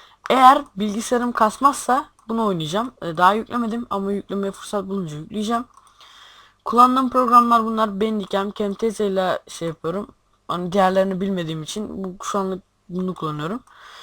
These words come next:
Bunu daha kullanmaya başlamadım ama kullanacağım bunu da yavaş yavaş.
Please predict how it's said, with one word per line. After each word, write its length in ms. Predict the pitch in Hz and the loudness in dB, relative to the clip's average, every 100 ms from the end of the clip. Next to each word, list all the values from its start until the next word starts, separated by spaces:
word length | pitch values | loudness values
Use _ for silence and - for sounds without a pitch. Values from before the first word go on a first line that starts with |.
| - _ _ | -20 _ _
Bunu 340 | 180 233 247 226 | 0 2 4 6
daha 260 | 233 226 | 8 8
kullanmaya 460 | - 226 220 220 214 | 6 6 6 6 6
başlamadım 480 | 208 208 208 185 214 | 6 4 -2 -2 -2
ama 180 | 214 208 | -2 -4
kullanacağım 640 | 214 202 202 196 196 175 | -2 0 0 0 0 -2
bunu 180 | 156 147 | -4 -2
da 60 | |
yavaş 320 | 147 143 143 | -2 -2 -2
yavaş. 320 | 143 208 - | 0 0 -2